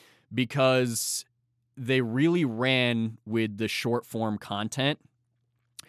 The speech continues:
uh, and business people really, really ran with, "That's how I'm going to get my information about my company out," is these little short form pieces of content,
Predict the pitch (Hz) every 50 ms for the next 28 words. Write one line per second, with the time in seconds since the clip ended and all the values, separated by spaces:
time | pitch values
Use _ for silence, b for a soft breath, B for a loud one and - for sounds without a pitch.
0 | b b b b b b b 127 117 113 113 117 117 - - 123 117 113 113 110
1 | 104 101 - 147 165 151 156 135 - - - - 117 110 - 120 117 120 117 117
2 | 117 - _ _ - 98 98 120 139 151 156 151 143 120 110 123 139 160 151 135
3 | 123 110 104 113 113 113 110 107 110 110 110 110 104 107 _ _ _ - 104 110
4 | 113 110 107 107 101 101 104 98 123 120 120 127 - - - - - 123 123 120
5 | 117 117 113 101 113 110 110 110 110 110 107 - - 113 104 104 113 110 107 107
6 | 104 104 104 104 104 98 - 101 95 104 110 104 - 110 95 90 92 92 92 -
7 | 87 90 - - - 120 113 - 95 87 85 - 76 80 76 69 - - 98 90
8 | 95 98 92 107 101 98 95 - - - 113 113 117 - - - 110 107 107 101
9 | - - 107 - 107 95 98 - - - 104 107 104 - - 95 92 92